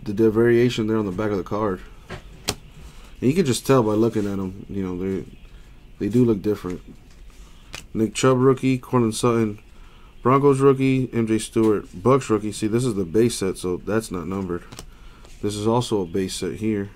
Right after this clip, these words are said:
And then you can tell the difference from the base to the variations.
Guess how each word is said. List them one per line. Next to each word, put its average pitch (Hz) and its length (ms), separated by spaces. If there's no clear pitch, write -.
And 101 140
then 101 60
you 101 100
can 110 100
tell 127 200
the 107 80
difference 113 400
from 101 160
the 87 60
base 107 420
to 104 100
the 92 100
variations. 95 800